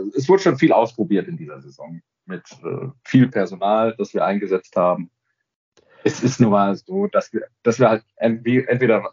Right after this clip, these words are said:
wir haben einen sta-, einen ga-, langen Abend voller Verletzte, wir haben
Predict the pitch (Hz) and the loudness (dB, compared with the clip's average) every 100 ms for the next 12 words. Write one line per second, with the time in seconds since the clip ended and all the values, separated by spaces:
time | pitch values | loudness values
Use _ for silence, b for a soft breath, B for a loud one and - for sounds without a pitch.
0 | - 104 101 104 104 - - _ 117 110 | -10 -6 -6 -8 -16 -18 -20 _ -2 0
1 | 78 95 107 113 107 95 - 107 101 - | 0 -2 0 -2 -2 -2 -2 -4 -4 -2
2 | 95 113 - - 107 98 101 104 92 | -2 -4 -6 -6 -4 -2 -2 -2 -6